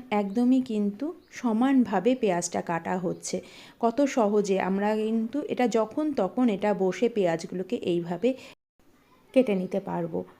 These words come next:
দেখতেই পারছেন একদমই সমান সাইজের কিন্তু পেঁয়াজগুলো কাটা হচ্ছে। টিপসটা ভালো লাগলে একটা লাইক করে দেবেন। চলে যাচ্ছি পরের টিপসে।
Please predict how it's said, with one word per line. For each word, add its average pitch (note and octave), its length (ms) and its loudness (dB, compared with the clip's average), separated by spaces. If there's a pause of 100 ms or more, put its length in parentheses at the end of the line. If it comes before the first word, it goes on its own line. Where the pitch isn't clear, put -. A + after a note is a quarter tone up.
(120)
দেখতেই B3+ 340 0
পারছেন B3 380 -2
একদমই G#3+ 440 0
সমান A#3 440 0 (380)
সাইজের G3+ 420 2
কিন্তু G3+ 300 0
পেঁয়াজগুলো F#3 600 0 (140)
কাটা F3+ 300 -2
হচ্ছে। E3+ 380 -4 (340)
টিপসটা G#3 400 -4
ভালো F3+ 320 2
লাগলে F#3 300 0 (320)
একটা F3 260 -4
লাইক F3 280 0
করে F3+ 180 2
দেবেন। F#3+ 240 -2 (260)
চলে F3 220 0
যাচ্ছি E3 300 -4 (200)
পরের E3+ 340 2
টিপসে। - 360 -8